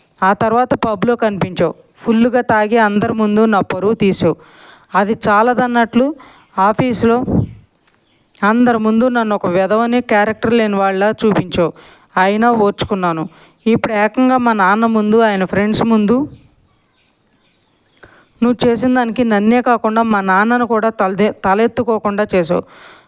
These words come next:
నా వరకు ఎన్ని జరిగినా ఓర్చుకున్నాను. నా జోలికి వచ్చినా పోనీలే అని వదిలేశాను. కానీ ఈరోజు నువ్వు చేసిన దానికి మాత్రం అస్సలు ఊరుకోను. You have to pay for it అని తన చేయి పట్టుకుని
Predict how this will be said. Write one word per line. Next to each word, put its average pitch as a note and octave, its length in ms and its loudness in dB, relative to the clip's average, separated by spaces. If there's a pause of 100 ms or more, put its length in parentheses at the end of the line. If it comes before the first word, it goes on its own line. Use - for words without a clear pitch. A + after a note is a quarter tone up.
(100)
నా G#3 200 2
వరకు B3+ 280 0
ఎన్ని B3+ 240 2
జరిగినా C4 400 0
ఓర్చుకున్నాను. A3 720 0 (440)
నా G#3+ 160 4
జోలికి A3 400 0
వచ్చినా B3 380 0
పోనీలే A#3+ 640 0
అని G#3+ 240 2
వదిలేశాను. G3+ 680 0 (440)
కానీ A3 300 2
ఈరోజు A3+ 640 2
నువ్వు A3 300 2 (120)
చేసిన A#3+ 360 2
దానికి G#3+ 400 0
మాత్రం G3 460 0 (400)
అస్సలు A#3+ 400 -2
ఊరుకోను. E3+ 420 -4 (380)
You F#3+ 160 2
have G#3 300 0
to - 160 -2
pay A3 180 -2
for E3+ 280 -2
it - 160 -4 (420)
అని B3 320 2 (280)
తన G#3 120 0
చేయి G#3+ 260 0
పట్టుకుని G#3+ 580 -2